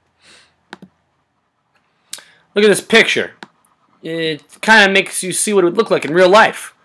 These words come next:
Think about it. This is like a measuring cup. Right here it says one liter. Right there it says one thousand milliliters. But they're the same. So if you had four liters,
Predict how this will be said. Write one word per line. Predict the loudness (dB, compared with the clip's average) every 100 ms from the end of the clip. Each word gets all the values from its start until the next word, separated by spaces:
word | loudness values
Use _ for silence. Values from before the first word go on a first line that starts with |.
| -20 _ _ _ _ _ _ _
Think | -4 -4
about | 2 2 0
it. | -6 -20 _ _ _ _ _ -20 _
This | -12 -10 -6
is | -4
like | -4
a |
measuring | 0 0 0 -2 -4
cup. | -6 -6 -12 _ _ _ _ _ _ _
Right | -2 0
here | 2 2
it | 2 2
says | -2 0
one | -2 0
liter. | -2 -2 -8 _ _ _ _
Right | -4 -2 0
there | 4 4 4
it |
says | -2 -6 -4
one | -4
thousand | 4 4 4 0
milliliters. | -2 -4 -6 -10 -14 -18 -20 _ _ _ _ _
But | 0 2
they're | 2 0
the | 0
same. | 0 -2 -4 -16 _ _ _ _ _ _
So | 0 0
if | 0
you | 2
had | 2 0
four | -8 _ 2 4 4
liters, | 4 0 -2 -4 -8 -14